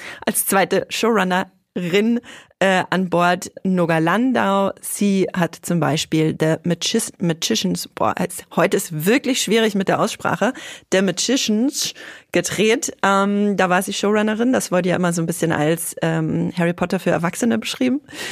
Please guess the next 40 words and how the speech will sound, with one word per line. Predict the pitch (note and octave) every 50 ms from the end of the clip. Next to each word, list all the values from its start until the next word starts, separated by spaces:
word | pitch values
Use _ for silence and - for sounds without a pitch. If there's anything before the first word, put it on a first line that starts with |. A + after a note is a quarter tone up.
| - - - D4 B3+ - _
Ähm, | - F3+ G3+ G#3+ G#3+ A3+ A#3+ A#3+ A#3+ B3
es | A#3+ - - A#3+ A#3+ -
kommen | - - A#3+ A#3+ C#4+ D#4+ D#4+ - - - _
zehn | - - A#3 A#3 B3 B3
Folgen, | - - G#3+ G#3+ A#3+ D4 D#4+ E4 D#4
aber | - A#3+ A#3 A#3+
zweite | - - A#3 A3 - A#3+
Staffel | - - G3+ A3+ - A3
ist | A3 - -
auch | G3 G#3
schon | - - A3+
in | A3 G#3+ G#3
Planung. | - - F3 E3+ F3+ A#3 C4 C4 C4
Und | - - A3+ G3+
worum | A3+ B3+ C4
geht's | A#3+ A3+ - - -
denn | - F#3+ F3
jetzt | D#3 C#3+ - -
in | - F#3
dieser | E3+ F3 D#3+ D#3 C#3+ - -
ganz | - C3 C3 E3+ - -
neuen | - - - - -
Star | - - D#3 D3 D#3
Trek | - - - - - - - - - _
Serie? | - - - D3 D3+ C#3+ D3 C3+ C3+ C#3+ C3+ -
Ich | - A#3 - -
find | D4+ C#4+ D4 C#4+
sie | - C#4 C#4 - -
ziemlich | - - C4+ C4 B3 A3+ -
spannend, | - - A#3+ C4+ C4+ A#3+ C4 C4+ - - -
weil | F3 F3+ F3 F#3 G3
sie | G#3 G#3 G3+
ganz, | - E3 F#3 A3+ A#3 -
ganz, | - F#3+ F#3+ G#3+ -
ganz | - E3+ F#3 G3 - -
weit | C#3 C#3 D#3+ F3 -
in | F3+ F#3
die | F3
Zukunft | E3+ - - - - F#3 E3 -
springt. | - - - - - C#3+ C#3 -